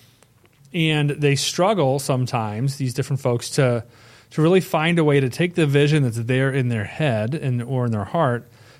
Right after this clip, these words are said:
and really make an impact on that culture. So, I mean, a-, as you're going, it's very clear that it's not just a vision, but there's also a structure behind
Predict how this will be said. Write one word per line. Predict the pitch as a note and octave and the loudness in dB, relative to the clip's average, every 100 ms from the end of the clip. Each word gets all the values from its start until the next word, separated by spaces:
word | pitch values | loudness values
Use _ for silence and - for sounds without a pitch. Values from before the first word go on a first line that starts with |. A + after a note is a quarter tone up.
| - | -2
and | D3 | 2
really | D#3 D3+ | 4 4
make | B2+ B2+ C#3+ D3 | 4 2 2 0
an | B2 | 0
impact | C3 C#3+ C3 A#2 G#2+ - - | 0 0 0 -2 -4 -10 -12
on | C#3 B2 A#2+ A#2+ A#2+ - | -4 -2 0 -2 -4 -4
that | A#2 G2+ | -6 -6
culture. | - A#2+ A2+ - F#2+ - _ _ _ _ - | -6 -6 -4 -8 -10 -14 _ _ _ _ -8
So, | - F3 | -2 0
I | |
mean, | F3 F3 | 2 2
a-, | F3 E3+ | 0 2
as | E3+ D#3 | 0 2
you're | G#3 | 2
going, | F3+ D#3+ D3+ D3 C#3+ | 2 2 2 0 -2
it's | C#3 D3 | -4 0
very | D#3 F#3 | 2 2
clear | D3 E3+ D#3 D3 | 2 2 4 4
that | C3 A#2+ A#2 - _ _ _ _ _ | 2 0 -4 -14 _ _ _ _ _
it's | C#3+ - | -6 -2
not | E3+ | -2
just | D#3 D#3+ C#3+ | 0 0 0
a | C3+ | -2
vision, | G#2+ A2+ A#2+ C#3+ E3+ | -2 -2 0 0 0
but | D3 | 0
there's | C3 B2 | 0 0
also | B2 - B2 | 0 0 -2
a | G#2 | -2
structure | - - B2 A#2+ - A2+ G2+ | -6 -4 -2 -2 -4 -4 -4
behind | G2+ G2 A2+ G#2+ G#2 G2 F#2+ | -4 -6 -6 -6 -4 -6 -6